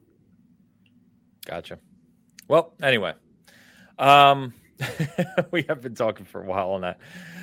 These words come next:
Uh, so the, there wasn't a lot of, uh, game news, but I did wanna touch on the Game Awards, and we're gonna, this doesn't have to be overly long because we'll circle back after the Game Awards and do our breakdown show, right, of the,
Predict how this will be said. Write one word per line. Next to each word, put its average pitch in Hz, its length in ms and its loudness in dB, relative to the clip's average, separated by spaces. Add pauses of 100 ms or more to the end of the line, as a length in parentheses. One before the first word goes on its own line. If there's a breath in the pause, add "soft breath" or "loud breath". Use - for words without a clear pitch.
(240 loud breath)
Uh, 131 460 6
so 151 280 0
the, 156 280 -4
there 160 200 -2
wasn't 220 360 -2
a 165 60 2
lot 143 320 2
of, 123 420 2
uh, 107 280 -2
game 113 340 -8
news, 107 380 -8
but 107 140 -8
I 107 60 -4
did 156 220 -8
wanna 156 200 -6
touch 131 240 -6
on 113 80 -8
the 101 60 -8
Game 104 180 -6
Awards, 92 360 -8
and 123 80 -10
we're 196 160 0
gonna, 165 320 2 (500)
this 190 180 -4
doesn't 185 240 -4
have 170 180 -4
to 139 60 -16
be 127 180 -8
overly 127 500 -8
long 135 260 -4
because 113 280 -12
we'll 156 160 -6
circle 139 380 -8
back 110 300 0
after 107 300 -4
the 107 100 -8
Game 113 220 -6
Awards 113 340 -6
and 95 100 -10
do 98 140 -6
our 90 160 -2
breakdown 95 580 -8
show, 98 280 -4
right, 98 260 -4
of 82 240 -10 (100)
the, 80 260 -10